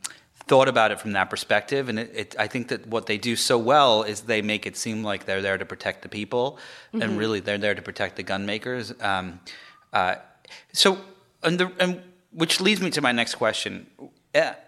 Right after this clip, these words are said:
Speaker 1: as I've been watching this all unfold, it's been, it's been, you know, students in South Florida, um, and other areas of Florida that are coming out and saying,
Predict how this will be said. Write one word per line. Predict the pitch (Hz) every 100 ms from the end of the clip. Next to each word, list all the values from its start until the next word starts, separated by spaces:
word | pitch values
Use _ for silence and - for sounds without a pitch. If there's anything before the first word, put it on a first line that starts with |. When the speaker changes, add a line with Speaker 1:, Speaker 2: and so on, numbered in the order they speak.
| _ - - -
Speaker 1:
as | 160
I've | 180 147
been | 156 165
watching | 156 175 - 175
this | 143
all | 135 127
unfold, | 113 - 113 107 101
it's | 110 -
been, | 120 127
it's | 120 -
been, | - 117 110 104 - - - - _ _ _ _ _ _ -
you | 131
know, | 113 104
students | - - 165 160 151 - - - - _ _ _
in | 135 123 120
South | - 127 120
Florida, | - 117 110 107 110 107 104 101 - -
um, | 110 104 101 98 95 98 -
and | 127 120
other | 117 110 104
areas | 101 101 98
of |
Florida | - 101 98 98
that | 98
are |
coming | - 107 101
out | 101 98 98
and | 98
saying, | - 110 98 98 98